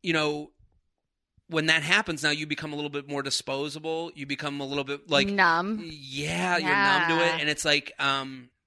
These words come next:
Speaker 1: you know, a lot of people, "What did I do wrong?" You did nothing wrong. You weren't as fun as being alone.
Speaker 2: Yeah. <laughs> I
Speaker 1: <laughs>
Speaker 2: mean,
Speaker 1: Yeah.
Speaker 2: my main squeeze, and I'm only saying this, I mean, he would rather sit on the couch and, like,
Speaker 1: Yeah.
Speaker 2: kind of just,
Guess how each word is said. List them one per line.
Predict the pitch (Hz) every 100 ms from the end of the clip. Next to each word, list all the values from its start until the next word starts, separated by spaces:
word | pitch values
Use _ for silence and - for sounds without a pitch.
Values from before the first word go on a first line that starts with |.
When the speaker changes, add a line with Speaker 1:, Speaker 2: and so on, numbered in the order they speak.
| _ _ _ _ _ _
Speaker 1:
you | -
know, | 147
a | 131
lot | 135
of | 135
people, | 151 131
"What | 123 139
did | 139
I | 147
do | 147
wrong?" | 143 110 _ _ _ _ _
You | 226
did | 254
nothing | 247 269 240
wrong. | 156 113 107
You | 135 233
weren't | 269 254 240 -
as | 202 190 143
fun | - 180 190 202
as | 180 151 135 120
being | 117 170 180
alone. | 165 151 123 -
Speaker 2:
Yeah. | 214 254 247 -
<laughs> | 254 254 311 254 294 - - - 427 - - - - 180 269 208
I | 247
Speaker 1:
<laughs> |
Speaker 2:
mean, | 285 226
Speaker 1:
Yeah. | - 294
Speaker 2:
my | 269 262 277 330
main | 330 311
squeeze, | - 262
and | 240
I'm | 240
only | 233 240
saying | 240 226 226
this, | 208 214 - - - -
I | 240
mean, | 233 -
he | 220 285
would | 302
rather | 254 233 240
sit | 233 240
on | 220 214
the |
couch | 202 247 240 247 - -
and, | 247 233
like, | 226
Speaker 1:
Yeah. | 127
Speaker 2:
kind | 226 233
of | 214
just, | 226 -